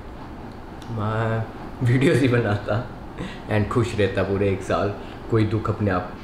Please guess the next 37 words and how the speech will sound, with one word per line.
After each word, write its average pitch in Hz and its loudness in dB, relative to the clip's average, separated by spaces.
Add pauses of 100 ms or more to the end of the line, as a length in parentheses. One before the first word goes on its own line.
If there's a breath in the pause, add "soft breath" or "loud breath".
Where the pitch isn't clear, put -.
को 104 4
आने 92 2
ना 90 -2
देता, 87 0 (540)
क्योंकि 113 -2
मैं 113 2
बहुत 117 2
दुखी 123 2
हो 135 6
जाता 113 6
हूँ 131 6
अगर 135 6
मेरे 135 4
पास 135 4
कोई 131 4
दुख 120 0
आता। 98 -2 (1040)
छोड़ो, 98 -2 (220)
मैं 104 -2
थोड़ा 104 2
अपनी 104 2
ऐसे 101 2
language 101 4
बोल 95 0
के 107 0
ऐसे 101 0
अपने 104 2
आप 101 0
को 113 6
अलग 104 4
सा 117 0
बना 104 0
के 104 0
खुश 104 -6
होता 95 -6
रहता 90 -4
हूँ। 101 -4